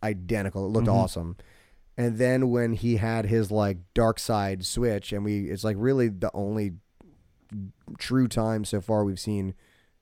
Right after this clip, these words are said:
Speaker 1: Anakin as Darth Vader, you know, without the,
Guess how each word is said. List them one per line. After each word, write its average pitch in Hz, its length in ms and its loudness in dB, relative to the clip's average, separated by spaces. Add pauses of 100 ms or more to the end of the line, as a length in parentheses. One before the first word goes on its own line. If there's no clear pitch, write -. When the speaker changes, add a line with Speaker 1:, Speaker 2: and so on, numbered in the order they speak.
(200)
Speaker 1:
Anakin 110 560 -2
as 95 220 -2
Darth 95 260 -2
Vader, 90 500 -6 (120)
you 98 120 -4
know, 92 120 -2
without 92 380 -4
the, 87 280 -6